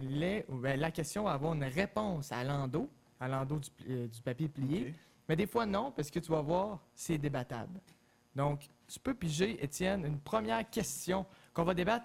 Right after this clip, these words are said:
Speaker 1: et les gens en commentaire, ben, en live, vont pouvoir aussi, euh, dire ce qu'ils pensent.
Speaker 2: Parfait. Ok. C'est quoi vos t-,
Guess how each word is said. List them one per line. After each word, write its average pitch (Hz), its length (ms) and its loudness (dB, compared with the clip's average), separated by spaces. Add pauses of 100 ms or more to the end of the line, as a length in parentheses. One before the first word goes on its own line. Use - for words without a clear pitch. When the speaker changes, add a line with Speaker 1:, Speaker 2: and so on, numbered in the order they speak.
Speaker 1:
et 240 320 2
les 156 220 2
gens 185 280 2
en 147 180 2
commentaire, 147 640 0
ben, 135 220 2
en 139 140 2
live, 151 300 0 (340)
vont 185 120 2
pouvoir 165 300 0
aussi, 160 580 -2
euh, 113 240 -2 (540)
dire 147 240 0
ce - 100 -6
qu'ils - 120 -10
pensent. - 400 -6 (100)
Speaker 2:
Parfait. 127 400 -2 (1600)
Ok. - 400 -14 (1800)
C'est - 220 2
quoi 196 260 8
vos 156 180 4
t-, - 200 -8